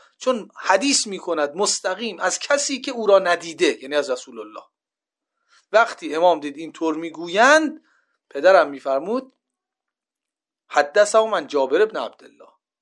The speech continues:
که جابر بن عبدالله این چنین گفت که رسول الله چنین فرموده.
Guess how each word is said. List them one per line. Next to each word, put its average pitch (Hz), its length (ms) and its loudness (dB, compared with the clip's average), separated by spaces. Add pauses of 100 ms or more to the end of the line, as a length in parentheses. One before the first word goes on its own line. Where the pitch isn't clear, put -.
(1300)
که 143 100 -16
جابر 143 400 2
بن 151 100 -6
عبدالله 127 420 -4
این 151 180 -8
چنین 170 360 -14
گفت 220 200 -8
که 190 80 -4
رسول 131 360 -8
الله 139 220 -10
چنین 117 260 -20
فرموده. - 560 -20